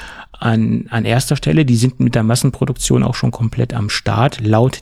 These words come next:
diesem Bericht. Dann ist L G. L G hat eine kleine Verzögerung und,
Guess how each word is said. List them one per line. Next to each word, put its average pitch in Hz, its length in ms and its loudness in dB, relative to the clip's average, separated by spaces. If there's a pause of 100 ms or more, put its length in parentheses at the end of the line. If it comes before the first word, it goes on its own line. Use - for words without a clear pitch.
(100)
diesem 127 240 2
Bericht. 120 420 -2 (440)
Dann 110 260 0
ist - 300 -2
L 113 180 2
G. 147 420 0 (160)
L 120 200 2
G 131 260 2
hat 131 160 -2
eine 120 320 0
kleine 131 480 0
Verzögerung 139 680 0
und, 117 600 -2